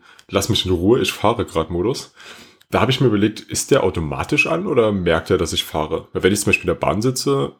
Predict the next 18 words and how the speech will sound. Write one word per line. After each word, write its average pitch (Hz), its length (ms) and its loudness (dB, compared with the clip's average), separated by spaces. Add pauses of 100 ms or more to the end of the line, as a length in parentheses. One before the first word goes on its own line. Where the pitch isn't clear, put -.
muss 92 160 -4
ich 98 80 -2
dann 80 140 0
jedes 101 220 2
Mal 113 100 4
sagen, 101 360 2
ja 82 100 -4
nein, 80 320 0
ich - 420 -6
fahr - 280 0
grad 82 180 0
nicht, 82 180 -2
auch 80 100 -4
wenn 87 120 2
ich 85 80 -2
schnell 87 180 2
unterwegs 82 320 -2
bin. - 180 -12